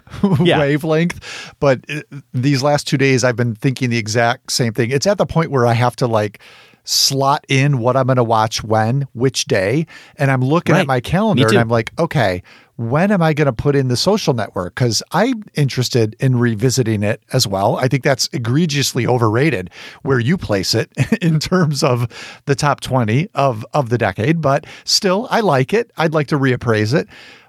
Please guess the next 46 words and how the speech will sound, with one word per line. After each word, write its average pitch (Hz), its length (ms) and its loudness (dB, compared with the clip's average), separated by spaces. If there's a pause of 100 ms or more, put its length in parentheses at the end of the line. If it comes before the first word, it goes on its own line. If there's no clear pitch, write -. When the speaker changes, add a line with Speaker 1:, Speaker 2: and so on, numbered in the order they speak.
Speaker 1:
But 135 180 -4
yeah, 135 520 0 (520)
I 156 400 0 (160)
think 147 260 -2
my 131 160 0
time 131 380 -2
might 113 220 0
be 117 140 -2
better 143 240 0
spent 123 300 -2
right 120 340 -2
now 104 500 0 (500)
catching 127 320 0
Speaker 2:
Hmm. 127 60 2
Speaker 1:
up 117 100 -2
with 113 100 -2
something 104 400 -2
from 98 180 -4
twenty 95 320 -4
twenty. 98 440 -2
So 113 540 0
I'm 156 200 -2
all 196 140 -2
for 185 200 -2
it 220 60 -2
if 143 80 -4
Sam 147 300 0
lets 131 260 -2
us. 101 120 -6
I 117 80 -2
don't 175 80 0
know 202 60 0
if 175 60 -4
Sam's 196 320 -2
gonna 120 140 2
let 107 140 0
us 110 120 -4
get 127 100 0
away 127 220 2
with 160 180 0
it, 82 160 -2
but 98 160 0
Speaker 2:
Yeah, 104 140 0
that's 143 260 -2
the 110 120 -6
thing. 107 300 -4